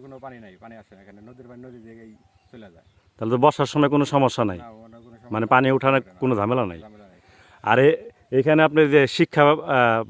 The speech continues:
Speaker 2: লেখাপড়ার, আপ-, আপনাদের যে বাচ্চা কাচ্চা আছে, লেখাপড়ার কি অবস্থা?
Speaker 1: লেখাপড়া আলহামদুলিল্লাহ ভালোই, এখানে সরকারি হাস-, ইয়ে আছে, স্কুল আছে, স্কুল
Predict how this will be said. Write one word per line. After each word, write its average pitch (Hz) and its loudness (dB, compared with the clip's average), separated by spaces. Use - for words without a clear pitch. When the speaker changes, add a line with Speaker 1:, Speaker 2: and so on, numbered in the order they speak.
Speaker 2:
লেখাপড়ার, 147 4
আপ-, 135 -10
আপনাদের 131 -6
যে 131 -2
বাচ্চা 143 -4
কাচ্চা 131 -4
আছে, 95 -14
লেখাপড়ার 143 2
কি 147 0
অবস্থা? 113 -4
Speaker 1:
লেখাপড়া 165 -20
আলহামদুলিল্লাহ 139 -20
ভালোই, 117 -20
এখানে 120 -20
সরকারি 117 -20
হাস-, 110 -20
ইয়ে 120 -20
আছে, 107 -20
স্কুল 117 -20
আছে, 104 -20
স্কুল - -20